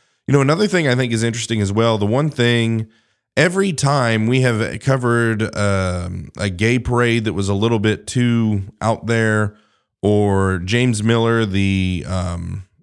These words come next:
the public school teacher in the Huntsville City School System that was placing, uh, books intentionally, strategically, and covertly, according to him,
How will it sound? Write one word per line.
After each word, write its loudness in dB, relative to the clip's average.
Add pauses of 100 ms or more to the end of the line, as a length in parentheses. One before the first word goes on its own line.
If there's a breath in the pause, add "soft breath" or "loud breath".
(240)
the -4
public 0
school -2
teacher -2
in 0
the -2
Huntsville 0
City -2
School -2
System -4
that -4
was -2 (420)
placing, 0
uh, -4
books -2
intentionally, -2
strategically, -2
and 0
covertly, 0
according -4
to -2
him, -2